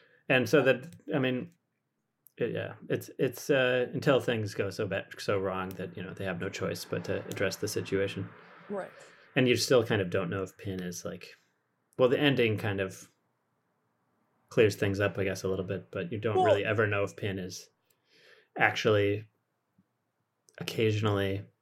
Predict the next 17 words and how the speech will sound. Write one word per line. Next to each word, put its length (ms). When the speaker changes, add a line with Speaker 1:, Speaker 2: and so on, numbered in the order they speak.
Speaker 1:
doing 320
nefarious 580
deeds. 480
Yeah. 220
Speaker 2:
I, 140
I 80
suppose 360
you 60
could 160
argue 300
at 140
the 140
end 320
it's 160
still 260
ambiguous, 640
but 260